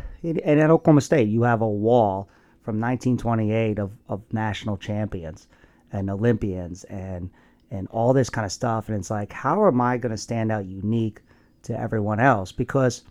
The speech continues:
in the end, I don't wanna say in the end, people don't remember your titles. Um,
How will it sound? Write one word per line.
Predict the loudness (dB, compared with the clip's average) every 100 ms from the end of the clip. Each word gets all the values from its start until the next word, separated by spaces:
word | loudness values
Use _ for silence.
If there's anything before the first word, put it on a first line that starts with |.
| _ _ _ _ _ _ _ 0
in | 4
the | 6 6
end, | 8 6 6
I | 4
don't | 6
wanna | 6 4
say | 2 4
in | 4
the | 4 4
end, | 4 4 2 0
people | -2 0
don't | -2 0
remember | 0 2 2
your | 0 -4
titles. | -4 2 4 4 0 -4 -12 _ _ _ _
Um, | -6 -2 -2 -2 -4